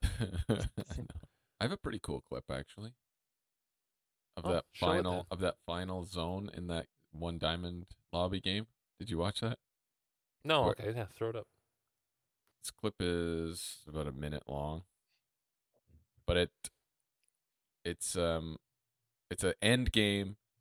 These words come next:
Speaker 1: in a, in one of the Diamond lobbies me and Shim were playing in, and there's, like, four squads left in a super small circle, and it just goes to the very end. Okay, s-, 'cause there's a s-, there's a team above us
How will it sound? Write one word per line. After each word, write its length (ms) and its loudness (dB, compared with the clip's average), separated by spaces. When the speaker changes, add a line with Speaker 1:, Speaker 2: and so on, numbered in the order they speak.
Speaker 1:
in 120 -2
a, 260 2
in 220 -4
one 80 -2
of 60 -2
the 60 -2
Diamond 380 0
lobbies 500 0
me 140 -2
and 100 0
Shim 240 0
were 80 0
playing 300 2
in, 180 0
and 220 2
there's, 200 4
like, 200 6
four 300 4
squads 460 2
left 240 2
in 80 -4
a 80 -2
super 340 -2
small 300 -4
circle, 480 -2
and 260 -4
it 160 -4
just 240 4
goes 400 8
to 100 -2
the 100 2
very 380 2
end. 220 -10
Okay, 140 0
s-, 180 -4
'cause 180 0
there's 200 -2
a 40 -2
s-, 220 -4
there's 160 -4
a 60 -4
team 180 -2
above 300 4
us 340 4